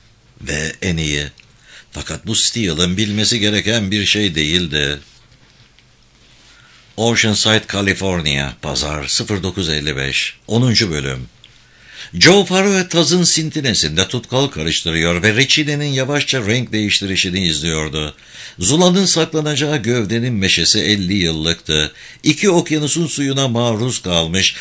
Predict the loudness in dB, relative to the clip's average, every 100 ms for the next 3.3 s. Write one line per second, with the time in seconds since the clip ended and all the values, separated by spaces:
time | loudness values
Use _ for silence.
0 | -4 4 4 4 2 2 2 2 2 2
1 | 2 0 0 0 0 0 0 0 0 -2
2 | -2 -2 0 0 -2 -2 -2 0 0 0
3 | 2 0